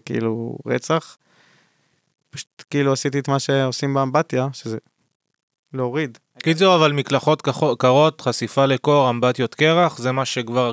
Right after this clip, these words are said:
Speaker 2: כמה וכמה שנים כזה גם נהיה פופולרי יותר ויותר,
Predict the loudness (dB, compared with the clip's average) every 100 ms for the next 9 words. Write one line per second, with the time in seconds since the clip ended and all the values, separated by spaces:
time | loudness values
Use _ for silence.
0 | -2 0 0 -2 -2 -2 -2 -2 -2 -4
1 | -4 -4 -2 -2 -4 -4 -4 -2 -2 -2
2 | -4 0 0 0 -2 -2 -2 -2 0 0